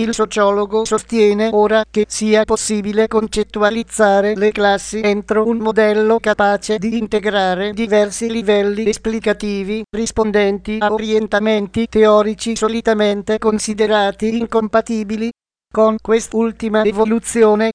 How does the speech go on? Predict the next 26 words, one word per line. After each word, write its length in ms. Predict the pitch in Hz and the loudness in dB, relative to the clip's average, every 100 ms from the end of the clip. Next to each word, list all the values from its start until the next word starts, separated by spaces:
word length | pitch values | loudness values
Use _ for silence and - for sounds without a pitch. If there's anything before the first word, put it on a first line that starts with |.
| 185 | 0
Wright 440 | 196 196 196 - | 0 0 -4 -10
mostra 640 | 196 202 208 - 208 208 | 0 2 2 0 0 0
di 120 | 202 226 | 0 -2
riconoscere 800 | 220 226 220 214 208 214 208 | -4 -2 2 2 0 -2 -2
alle 320 | 214 214 208 208 | 0 0 0 -2
tradizioni 880 | 208 202 214 - 220 208 202 208 220 | -2 -4 -4 -2 2 4 4 0 -4
non 260 | 196 214 214 | 0 0 0
marxiste 840 | 214 214 - - 214 - - 214 | 0 -2 -6 -6 -6 -4 -2 0
la 140 | 202 | 0
capacità 760 | 208 214 214 208 220 180 202 202 | 0 0 -2 -4 -6 -2 0 0
di 120 | 190 | -2
rispondere 800 | 214 226 - 226 208 208 214 220 | -4 -6 0 2 2 0 -2 0
ad 200 | 226 214 | 0 0
alcune 580 | 208 214 - 214 202 202 | 0 -2 -2 -4 0 0
domande 640 | 208 220 202 196 196 202 214 | 2 0 2 0 -2 -4 -2
sulle 360 | 220 220 220 | 0 0 0
classi 500 | 220 202 202 - 214 | 0 0 0 -2 -6
per 240 | 220 208 196 | 0 0 2
le 120 | 214 | 0
quali 460 | 208 208 202 214 | 4 4 4 0
il 140 | 226 220 | -2 0
marxismo 840 | 214 226 - 214 208 196 208 220 | -2 -2 -8 -6 -6 -4 -4 -4
non 280 | 202 208 214 | 0 2 2
è 120 | 220 | 2
sufficientemente 1040 | 220 226 - 220 214 214 220 208 196 185 214 | -2 -4 -4 2 2 4 2 4 2 0 -2
attrezzato. 920 | 214 208 214 214 185 208 196 196 220 | -2 -2 -4 -6 0 2 2 2 -2